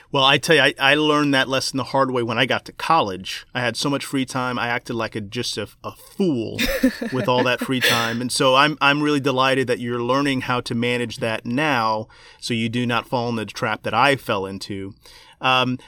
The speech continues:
Speaker 1: let me, let me ask you quickly about San Diego and some of the things you're, you're hoping to do related to San Diego this upcoming si-, six months.
Speaker 2: Yeah, so I have a connection with, um, a lady who, uh,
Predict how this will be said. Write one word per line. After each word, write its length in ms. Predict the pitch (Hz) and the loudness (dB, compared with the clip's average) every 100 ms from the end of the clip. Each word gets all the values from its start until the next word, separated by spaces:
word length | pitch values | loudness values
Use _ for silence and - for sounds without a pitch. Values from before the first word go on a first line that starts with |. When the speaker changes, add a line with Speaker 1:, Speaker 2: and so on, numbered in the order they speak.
| - | 0
Speaker 1:
let 140 | 160 196 | 2 2
me, 160 | 196 | 2
let 120 | 175 185 | 2 4
me 120 | 185 | 4
ask 180 | 175 - | 4 2
you 60 | |
quickly 380 | - - - 151 | -2 -2 2 2
about 440 | 135 135 131 131 | 4 4 2 0
San 280 | - - 143 | -2 0 2
Diego 480 | 131 131 123 127 123 | 2 2 2 2 2
and 200 | 127 113 | 0 -4
some 180 | - 127 | -4 -4
of 60 | 120 | -4
the 60 | |
things 300 | 117 127 120 | -4 -2 -2
you're, 200 | 117 113 - | -4 -6 -6
you're 160 | 113 | -6
hoping 320 | 110 123 120 | -4 -4 -2
to 80 | 113 | -2
do 440 | 107 117 113 110 104 _ _ - | 0 0 0 -2 -6 _ _ -8
related 360 | 117 117 117 107 | -2 0 0 -2
to 60 | |
San 260 | 107 123 117 | -2 0 2
Diego 320 | 113 110 101 | 4 2 0
this 380 | 95 98 - - - | -4 -4 -6 -8 -8
upcoming 480 | 110 - 101 98 98 | -8 -6 -8 -10 -10
si-, 220 | - 107 | -6 -6
six 260 | - 117 - | -6 -8 -8
months. 300 | 92 - - | -10 -12 -12
Speaker 2:
Yeah, 300 | - 285 320 247 | -2 2 4 2
so 240 | - 254 | 0 2
I 100 | 269 | 2
have 340 | 277 302 320 277 | 2 2 2 2
a 80 | |
connection 540 | 240 262 247 - 247 226 | -2 0 0 0 -4 -2
with, 260 | 214 - - | -4 -6 -6
um, 320 | 208 208 190 | -2 0 -2
a 80 | 180 | -2
lady 460 | 208 202 214 208 214 | 0 0 0 -2 -6
who, 600 | - 226 208 202 196 180 - - - - - 196 | -6 -6 -4 -6 -4 -6 -10 -20 -20 -20 -10 2
uh, 260 | 214 214 | 4 6